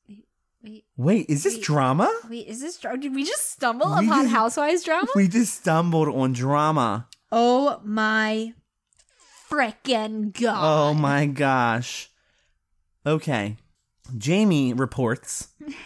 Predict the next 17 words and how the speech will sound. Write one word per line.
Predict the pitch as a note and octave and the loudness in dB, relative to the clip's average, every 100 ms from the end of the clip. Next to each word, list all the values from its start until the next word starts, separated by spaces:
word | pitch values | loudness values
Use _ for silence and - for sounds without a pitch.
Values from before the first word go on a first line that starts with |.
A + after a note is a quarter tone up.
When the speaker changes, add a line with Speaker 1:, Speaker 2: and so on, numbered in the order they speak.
| - _ | -20 _
Speaker 2:
<laughs> | _ _ _ _ _ | _ _ _ _ _
blindfold | C#3 D3+ D3+ C#3 C3 B2 | -2 0 0 0 -2 -2
fantasy. | B2 A2+ A2+ - F2+ G2+ _ _ _ _ - | -2 -2 -4 -6 -12 -14 _ _ _ _ -4
Okay, | G#3 G#3 G3 C3+ A2+ A2+ | -4 0 0 0 -2 -8
once | D3 C3 F3+ C4+ E4+ | -10 -4 -2 -2 -4
again, | G#3+ C#3+ C3 D3 G3 F#3+ _ B2+ | -2 0 0 0 -2 -6 _ -12
Jane | - D#3+ E3 G#3+ | -2 0 2 2
Jones, | D#3 C3 B2 C#3+ G3 - _ _ | 0 0 0 0 -2 -4 _ _
who | F3 D3+ | -2 0
writes | C3+ C3+ D#3 | 0 -2 -6
erotic | C3 G#2+ A#2 D3+ | -4 -2 -2 -4
fiction | - A#2+ - E3+ F3+ | -8 -10 -4 -4 -2
under | C#3 C3 | -2 0
the | C3 | -2
name | A#2+ A#2+ A#2 A2+ B2+ | 0 0 -2 -4 -8
Jane | A2 A#2+ A#2 A2+ | -4 -2 -2 -4
Flowers, | - G#2+ G2 A#2 F#3+ C4 - | -10 -6 -4 -2 -2 -2 -6